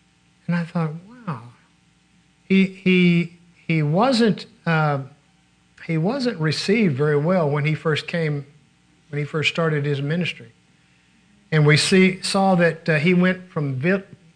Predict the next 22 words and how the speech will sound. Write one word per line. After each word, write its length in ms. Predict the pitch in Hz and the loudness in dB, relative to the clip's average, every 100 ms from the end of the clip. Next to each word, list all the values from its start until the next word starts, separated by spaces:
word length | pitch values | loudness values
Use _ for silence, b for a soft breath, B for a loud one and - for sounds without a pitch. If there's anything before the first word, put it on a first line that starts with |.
| _ _ _ _ _ | _ _ _ _ _
from, 240 | 156 151 131 | -10 -10 -10
from 260 | - 151 | -8 -6
the, 160 | 139 131 _ | -8 -10 _
from 220 | - 143 | -14 -12
the 80 | 135 | -12
cities, 520 | - - 202 226 214 | -6 0 2 2 -2
villages, 680 | - 123 160 196 196 190 190 - _ _ _ | -4 -4 0 0 2 0 -2 -4 _ _ _
you 80 | 160 | -8
know, 160 | 147 143 | -6 -4
all 320 | 160 180 202 | 0 0 0
around, 540 | 190 180 175 143 143 - - _ _ _ _ _ _ _ _ _ _ _ _ _ | 0 0 -2 -2 -4 -8 -16 _ _ _ _ _ _ _ _ _ _ _ _ _
teaching 380 | - 202 - 147 | -2 -2 -2 -6
this 160 | 143 131 | -6 -6
same 380 | - 170 165 160 | -6 -4 -4 -4
message. 500 | 156 - 120 - _ _ _ _ _ - _ _ - _ _ _ _ - | -6 -8 -20 -20 _ _ _ _ _ -20 _ _ -20 _ _ _ _ -8
You 80 | 165 | -6
know, 120 | 156 | -6
faith 400 | - 202 208 202 | -2 2 2 0
comes 260 | - 180 160 | -2 -2 -2
by 200 | 165 156 | -6 -6
hearing. 420 | - 160 143 117 113 _ _ _ - - - - - - _ _ _ _ _ _ _ _ _ _ _ _ _ _ _ _ _ _ _ _ _ _ _ | -4 -4 -6 -10 -20 _ _ _ -20 -20 -20 -20 -20 -20 _ _ _ _ _ _ _ _ _ _ _ _ _ _ _ _ _ _ _ _ _ _ _
I, 120 | 151 | -14